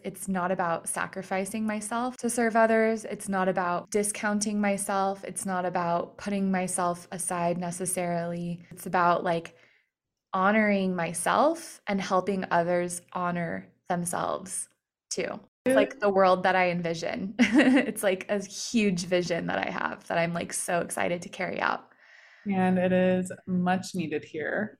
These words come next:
Speaker 2: And you truly are a representation of that. Um, and I think that people pleasing, oh, it's such a, it's a thick one in there, man. If it's, if it's from childhood, if it's, it's,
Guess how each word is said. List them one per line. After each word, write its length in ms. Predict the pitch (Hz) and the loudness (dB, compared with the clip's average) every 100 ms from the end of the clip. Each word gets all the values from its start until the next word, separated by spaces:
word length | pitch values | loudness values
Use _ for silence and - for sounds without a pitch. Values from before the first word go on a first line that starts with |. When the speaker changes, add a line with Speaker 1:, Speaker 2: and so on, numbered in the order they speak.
| - | -2
Speaker 2:
And 260 | 185 175 170 | 2 2 2
you 260 | 175 170 175 | 2 0 -2
truly 400 | - 180 170 160 | -4 -2 0 2
are 180 | 170 | 2
a 60 | 170 | 2
representation 760 | 165 175 165 160 175 139 - 127 | -2 -4 -8 -10 -10 -10 -6 -4
of 160 | 139 | -2
that. 280 | - - 98 - - - - _ - | 0 2 2 -2 -16 -20 -20 _ -4
Um, 640 | 175 170 160 156 - - - - _ _ _ _ _ _ | -2 -2 -4 -6 -6 -8 -14 -20 _ _ _ _ _ _
and 120 | 202 | 2
I 80 | 190 | 2
think 300 | 185 196 208 | 2 0 0
that 180 | 302 - | -2 -4
people 360 | - 175 180 | -6 -2 -2
pleasing, 800 | 180 180 180 170 165 160 160 160 - _ _ _ _ _ _ | -2 -2 -2 -2 -4 -4 -8 -12 -18 _ _ _ _ _ _
oh, 300 | 185 180 160 - - | -4 -2 -2 -8 -18
it's 220 | 185 - | -18 -6
such 220 | - 185 | -2 0
a, 380 | 185 156 135 - - _ _ | 0 0 -2 -4 -14 _ _
it's 260 | 190 - - | -20 -12 -6
a 280 | 156 127 - - _ | -4 -4 -8 -18 _
thick 280 | - 202 - | 0 0 0
one 200 | 170 156 | 0 2
in 160 | 151 151 | 0 -2
there, 220 | 143 135 | -2 -2
man. 320 | 127 127 - - | -2 -4 -4 -8
If 80 | - - | -4 0
it's, 440 | 175 175 - - | 2 0 -4 -8
if 520 | - - - - - | -14 -20 -20 -8 -2
it's 80 | 185 | -2
from 180 | - 190 | 2 2
childhood, 560 | 185 175 170 180 180 175 | 4 4 4 6 4 2
if 80 | 165 | 0
it's, 280 | 165 - - | -4 -8 -8
it's, 300 | 180 175 - | -6 -6 -10